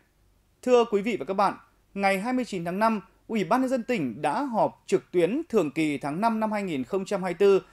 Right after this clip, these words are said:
cho ý kiến vào dự thảo các văn kiện trình Ban Thường vụ Tỉnh ủy, Hội đồng Nhân dân tỉnh, văn bản thuộc thẩm quyền ban hành của Ủy ban Nhân dân tỉnh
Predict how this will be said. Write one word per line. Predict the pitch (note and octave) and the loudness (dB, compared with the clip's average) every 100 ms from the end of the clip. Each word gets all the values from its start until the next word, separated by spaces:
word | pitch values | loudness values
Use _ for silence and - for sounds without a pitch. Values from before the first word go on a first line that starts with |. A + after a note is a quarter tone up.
| _ _ | _ _
cho | - C4 | 0 2
ý | A#3+ | 2
kiến | - F3 B3+ | 0 0 0
vào | A#3+ F#3+ D3 | 0 0 0
dự | C3+ F#3+ | 0 -2
thảo | C#3+ G3 B2+ | -2 -2 -2
các | A3+ A#3+ | -2 -2
văn | B3 | -2
kiện | - G3+ - - | 0 0 0 -4
trình | F3+ D3 C3+ | -2 -2 -2
Ban | G#3 | -2
Thường | F#3 C#3 | -2 -4
vụ | C#3+ B2 | -4 -6
Tỉnh | D3+ C3+ | -4 0
ủy, | F3 C3 - _ - | 0 0 -6 _ -2
Hội | G#3+ | 0
đồng | F3+ F3 E3+ | 2 2 0
Nhân | A#3 | -2
dân | A#3 - | -2 0
tỉnh, | A3 B2+ - _ _ | -2 -2 -8 _ _
văn | E3+ C#4+ B3 | 0 0 2
bản | G3+ A#2+ - | 0 -2 -2
thuộc | D#3+ - | -4 -2
thẩm | G3 C3 | -6 -6
quyền | - D#3+ D3 C3+ | -2 -2 -2 -2
ban | D#3+ G#3+ | -2 -2
hành | F#3 C3+ | -2 -4
của | D3 | -4
Ủy | D3+ C3+ | -6 -4
ban | D3 F3+ | -4 -4
Nhân | F3+ | -4
dân | F3 | -4
tỉnh | F#3 F#3+ | 2 2